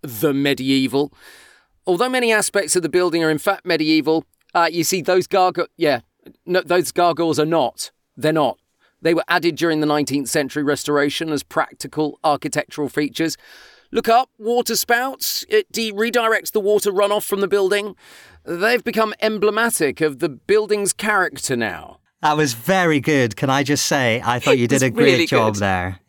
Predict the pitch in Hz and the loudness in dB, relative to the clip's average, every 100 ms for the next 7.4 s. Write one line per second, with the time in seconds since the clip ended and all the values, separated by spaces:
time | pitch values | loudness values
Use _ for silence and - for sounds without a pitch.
0 | - 131 120 - - - - - - - | -2 0 0 -2 -4 -6 -6 -4 -6 -6
1 | - 262 - - 277 _ 147 170 170 180 | -6 -6 -6 -12 -12 _ 0 0 2 0
2 | 165 147 135 147 139 135 131 147 139 123 | 0 0 0 0 2 2 0 0 0 0
3 | 139 - - 123 _ - 151 143 160 185 | -2 -4 -6 -8 _ -6 -4 -2 0 0
4 | 165 165 185 196 160 - 269 202 - - | 0 -2 -2 -2 -2 0 2 2 0 -2
5 | - 165 - 170 185 - 190 - 196 208 | -2 -2 0 0 0 -4 -8 -4 2 4
6 | 233 220 196 165 143 143 151 220 - - | 4 0 -2 -2 0 2 4 4 2 2
7 | 196 - 139 127 | 2 2 0 0